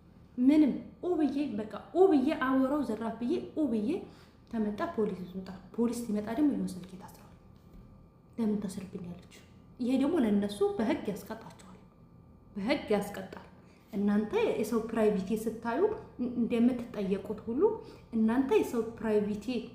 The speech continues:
ፎቶ ስትቀረጹ እንደምትጠየቁት ሁሉ፣ እና የእነሱ የሆነ ነገር ፎቶ ስታነሱ ልጆቻቸውንም ይሁን ምናቸውንም ይሁን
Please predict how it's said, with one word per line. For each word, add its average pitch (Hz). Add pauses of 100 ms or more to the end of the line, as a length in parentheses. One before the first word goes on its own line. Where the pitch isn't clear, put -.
(720)
ፎቶ 233
ስትቀረጹ 208 (360)
እንደምትጠየቁት 214
ሁሉ፣ 226 (600)
እና 233 (240)
የእነሱ 240
የሆነ 247 (100)
ነገር 190 (100)
ፎቶ 208
ስታነሱ 214 (280)
ልጆቻቸውንም 233
ይሁን 240 (200)
ምናቸውንም 240
ይሁን 233